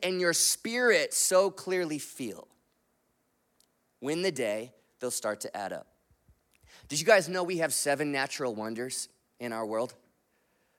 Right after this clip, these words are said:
There's the seven man-made wonders, there's the seven new wonders, and then there's the seven natural wonders.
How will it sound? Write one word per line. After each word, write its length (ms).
There's 160
the 80
seven 420
man-made 460
wonders, 580
there's 160
the 100
seven 480
new 220
wonders, 580
and 120
then 140
there's 200
the 100
seven 680
natural 800
wonders. 520